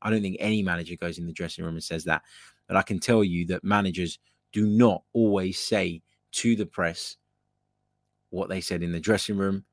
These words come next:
And sometimes the approach will be completely different. Things are best off being kept behind closed doors. And Mikel Arteta's been a big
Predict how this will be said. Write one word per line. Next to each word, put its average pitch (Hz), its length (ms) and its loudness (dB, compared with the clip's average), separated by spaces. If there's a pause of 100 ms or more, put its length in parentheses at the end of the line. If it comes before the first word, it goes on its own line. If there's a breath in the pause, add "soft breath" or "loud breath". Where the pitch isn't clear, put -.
(640)
And 92 180 -2
sometimes 95 580 2
the 92 140 -2
approach 90 420 -4
will 85 60 -6
be 82 140 -6
completely 87 640 -8
different. 78 420 -6 (300)
Things 104 240 2
are 92 80 2
best - 320 0
off 87 160 -2
being 87 200 0
kept - 360 -6 (460 loud breath)
behind 113 360 4
closed 92 300 0
doors. 95 240 0
And 98 180 0
Mikel 113 240 2
Arteta's 98 460 0
been 95 160 2
a 90 40 0
big 90 220 0